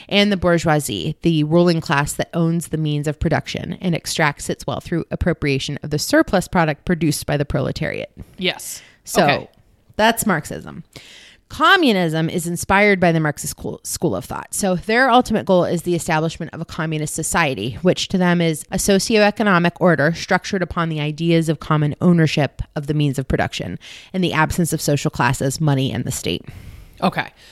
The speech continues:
Speaker 2: So communism kind of flattens the Marxist thing a
Speaker 1: Yeah.
Speaker 2: little bit and makes it like, you know, it would be great if we just got rid of all social classes and everybody got the same amount of stuff.
Speaker 1: Yes.
Speaker 2: Yes.
Speaker 1: And that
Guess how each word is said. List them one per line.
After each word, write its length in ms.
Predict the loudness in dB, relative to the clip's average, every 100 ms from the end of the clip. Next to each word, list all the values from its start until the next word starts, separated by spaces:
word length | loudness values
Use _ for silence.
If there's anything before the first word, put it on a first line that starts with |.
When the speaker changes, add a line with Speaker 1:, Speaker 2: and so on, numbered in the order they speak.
| -16 -6
Speaker 2:
So 480 | 2 4 4 0 -4
communism 840 | 0 0 2 -2 -2 -2 -4 -8 -6
kind 220 | -4 -4
of 80 | -8
flattens 720 | -12 -2 0 0 -6 -8 -4
the 80 | -2
Marxist 560 | -2 -4 -6 -6 -4
thing 280 | -6 -6 -6
a 80 | 0
Speaker 1:
Yeah. 180 | 2 2
Speaker 2:
little 100 | -2
bit 240 | -6 -6
and 160 | -6 -2
makes 240 | -2 -4
it 80 | -6
like, 360 | -6 -8 -8 -16 -20 -20 -20 -20 _
you 100 | 0
know, 160 | 4 4
it 40 |
would 100 | 2
be 100 | -4
great 400 | 0 2 2 0 -8 -16
if 120 | -8
we 120 | -6
just 260 | -4 -6 -2
got 180 | -2 0
rid 140 | -2
of 100 | 2
all 140 | 2
social 320 | 4 2 0 0
classes 420 | 0 0 0 0
and 80 | 0
everybody 300 | 0 0 2
got 160 | 0
the 60 | 0
same 220 | 0 0
amount 220 | 0 0
of 60 | -2
stuff. 300 | -2 -4 -2
Speaker 1:
Yes. 560 | -2 -2 -4 -8 -8 -4
Speaker 2:
Yes. 140 | 0
Speaker 1:
And 80 | 4
that 480 | 4 4 2 -4